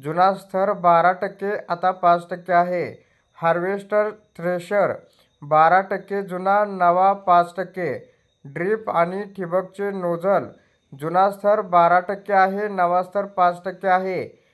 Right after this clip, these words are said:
शेती, पोल्ट्री, या ठिकाणी मधमाशी पालन अवजार जे आहेत, ते जुना बारा टक्के आहे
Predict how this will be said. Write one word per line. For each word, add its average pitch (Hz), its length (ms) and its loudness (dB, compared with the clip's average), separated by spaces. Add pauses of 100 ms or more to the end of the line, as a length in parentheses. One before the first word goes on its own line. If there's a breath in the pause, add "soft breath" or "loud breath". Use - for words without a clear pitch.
(160 soft breath)
शेती, 175 520 -8
पोल्ट्री, 175 840 -6 (240 soft breath)
या 170 180 4
ठिकाणी 196 500 -4
मधमाशी 175 720 -2
पालन 180 500 0 (100)
अवजार 185 460 -2
जे 196 140 -4
आहेत, 185 380 0 (540 soft breath)
ते 208 300 -2
जुना 180 400 -2
बारा 175 360 2
टक्के 196 320 -8
आहे 196 440 -2